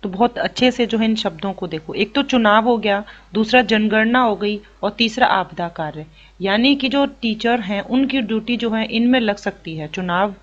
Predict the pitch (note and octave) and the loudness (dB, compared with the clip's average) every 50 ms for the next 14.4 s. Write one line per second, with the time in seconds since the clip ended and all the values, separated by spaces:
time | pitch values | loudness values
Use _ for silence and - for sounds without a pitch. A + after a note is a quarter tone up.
0 | _ _ _ - - G3+ - G3 F#3 F#3+ G3 G3+ G3 - G3+ G3 G3 G3 G3 - | _ _ _ -8 -6 -4 -2 -2 -2 -2 -2 -4 -4 -4 -4 -2 -2 -2 -2 -4
1 | - G#3 - - G3+ F#3+ G3 G3+ E3+ E3+ E3+ F3 F3+ F3 F#3 F#3 F#3 G3 G3 G3+ | -6 -10 -8 -8 -6 -6 -6 -6 -6 -6 -6 -4 -4 -2 -2 -2 -2 -2 -4 -4
2 | G3+ - - - - - - - - F#3+ F#3+ A3 A#3+ A#3 B3+ A#3 G3+ A#3+ A3 A3 | -6 -10 -16 -20 -20 -20 -20 -6 -4 0 2 2 4 4 2 0 0 0 0 0
3 | A3 A3 A#3 A3 - - A3 A3 A3 G#3+ G#3+ G#3+ G3+ G#3 F#3 G#3+ G3+ F#3+ F#3 - | -2 -2 -4 -6 -4 -2 0 0 0 0 0 0 -2 0 0 2 2 2 2 0
4 | G#3 F3+ G3 G3 - F#3+ F#3 F3 G3 F#3+ G3+ F#3 F3 F3+ G3 - - F3+ F3 F#3+ | -2 -4 -4 -2 -2 -2 -2 -2 -2 -4 -4 -4 -4 -4 -6 -6 -8 -8 -6 -4
5 | F#3 F3+ - G#3 G3+ G3+ F#3+ C3+ F3 E3+ F3+ F3+ F3+ - F3 E3 D#3+ E3 F#3 F#3+ | -6 -4 -4 -4 -4 -2 -4 -4 -6 -6 -8 -8 -4 -2 0 0 0 0 -4 -4
6 | F3+ E3+ E3 - F#3 F#3 E3+ F#3 F3 C#3+ C3+ - - _ _ _ _ _ _ - | -6 -6 -8 -8 -8 -8 -6 -6 -6 -6 -8 -12 -20 _ _ _ _ _ _ -6
7 | G3+ G3+ B3+ A#3+ G3+ E3 F3 E3+ E3+ F3 F3+ F#3+ F3 D#3 F3 E3+ E3+ - F3+ F3+ | -4 -2 -2 -2 0 2 2 4 4 4 2 0 -4 -6 -8 -10 -8 -8 -8 -8
8 | F3 - F#3 F3+ F3 F3 - - - - - - E3 F3+ F3 F3+ F3+ F3+ F3+ F3 | -6 -6 -4 -4 -4 -6 -8 -14 -18 -18 -14 -4 -2 0 0 2 2 2 0 0
9 | F#3 E3+ D#3 F3+ G3 - C#3+ E3 E3 - F3+ F3 F3 E3+ D#3 F#3 F#3 F#3+ F#3 G3 | -2 -4 -2 -4 -2 0 0 0 0 -2 -4 -6 -6 -6 -6 -2 2 4 4 4
10 | F#3+ G#3+ A#3 A#3+ A3+ A3+ G#3+ G3+ G#3 G#3 G#3 G#3 G#3 F#3+ F#3 F#3 - F#3+ F#3+ F#3 | 2 0 -2 0 2 2 2 2 2 -2 -2 -2 -2 -2 -4 -4 -4 -6 -8 -8
11 | F3+ - - - - - - - - A#3+ A#3+ B3 B3+ - - - A3 G3 A3+ G3+ | -10 -14 -16 -18 -18 -20 -8 -2 2 4 4 4 2 2 -2 -2 2 2 2 4
12 | - C4 C#4+ C#4 C#4+ C4 A#3+ C4 B3 A#3 A#3+ A#3+ A#3 B3 A3 - B3 A#3+ A#3 A#3+ | 6 4 4 4 4 2 4 2 2 2 2 0 0 -2 -2 -2 -2 -2 -2 -2
13 | A#3+ A#3+ A#3+ A#3+ A#3+ G3+ G#3 G#3 G3+ - A3+ G#3+ G3+ F3+ F3 E3+ E3 D#3 D#3+ D3+ | -2 0 0 0 0 0 -2 -4 -2 0 0 2 2 2 2 0 0 0 -4 -6
14 | - D3+ - - - D#3+ E3+ | -8 -10 -10 -10 -8 -8 -8